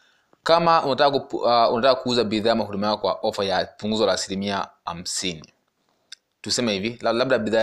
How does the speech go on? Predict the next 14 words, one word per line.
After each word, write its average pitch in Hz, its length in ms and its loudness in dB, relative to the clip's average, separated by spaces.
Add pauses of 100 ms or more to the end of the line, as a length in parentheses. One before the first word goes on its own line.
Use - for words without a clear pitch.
(100)
yako 117 500 0
kikawaida 117 460 2
huwa, 117 160 2
huwa 110 320 0
unaiuza 104 360 -4
shilingi 98 200 -8
elfu - 140 -12
ishirini, 160 560 -4 (1500)
lakini 135 300 -2
ukaamua 127 520 0
kupunguza, 117 720 -2 (180)
ah, 90 180 2
ukaamua 113 400 0
kutoa 123 340 -4